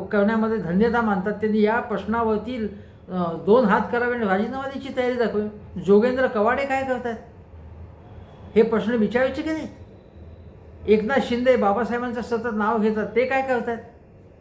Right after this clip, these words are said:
शाहू फुले आंबेडकर, शिवराय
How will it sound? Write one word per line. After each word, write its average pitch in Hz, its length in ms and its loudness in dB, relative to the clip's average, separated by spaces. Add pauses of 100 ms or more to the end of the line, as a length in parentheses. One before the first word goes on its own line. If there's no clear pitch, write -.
(1400)
शाहू 214 340 4
फुले 247 260 2
आंबेडकर, 240 520 2
शिवराय 254 540 0